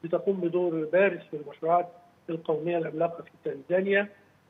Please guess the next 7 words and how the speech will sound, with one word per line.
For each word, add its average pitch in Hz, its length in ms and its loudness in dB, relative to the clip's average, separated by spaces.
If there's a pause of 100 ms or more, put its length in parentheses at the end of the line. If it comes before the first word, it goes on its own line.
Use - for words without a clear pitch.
(160)
آه، 170 160 4
مثل 165 640 0
مشروع 175 300 0
كوبري 160 440 -6 (800)
كيجامومبوني 170 960 0 (580)
اللي 170 140 6
بيربط 170 320 2